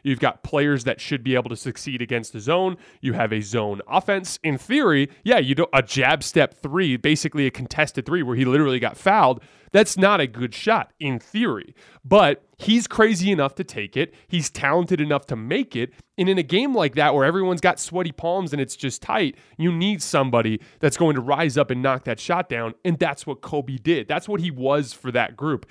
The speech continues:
He was the guy that was crazy enough to take the reins when everybody was a little concerned about who, who should take the reins. That, that to me is a, a huge side effect of that pure scorer archetype. It's incredibly valuable in the N B A,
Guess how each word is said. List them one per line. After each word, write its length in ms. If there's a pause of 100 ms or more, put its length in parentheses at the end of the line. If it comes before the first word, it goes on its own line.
(240)
He 100
was 160
the 100
guy 280
that 120
was 140
crazy 580
enough 320 (280)
to 100
take 400
the 120
reins 580
when 140
everybody 440
was 120
a 40
little 220
concerned 560
about 240
who, 240
who 120
should 200
take 180
the 80
reins. 320
That, 260 (220)
that 220
to 100
me 160
is 140 (340)
a, 260
a 100
huge 360
side 260
effect 280
of 80
that 220
pure 200
scorer 380
archetype. 640 (300)
It's 180
incredibly 480
valuable 500
in 60
the 120
N 80
B 140
A, 160